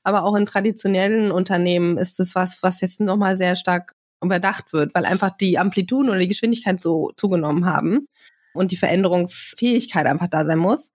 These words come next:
Das heißt, ein C F O, der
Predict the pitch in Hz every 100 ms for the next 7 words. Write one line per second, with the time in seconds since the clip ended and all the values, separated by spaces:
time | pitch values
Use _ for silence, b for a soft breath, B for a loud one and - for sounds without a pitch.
0 | b b b b _ 196 190 196 196 196
1 | - - _ - - 196 190 - 208 196
2 | - 202 214 202 190 190 190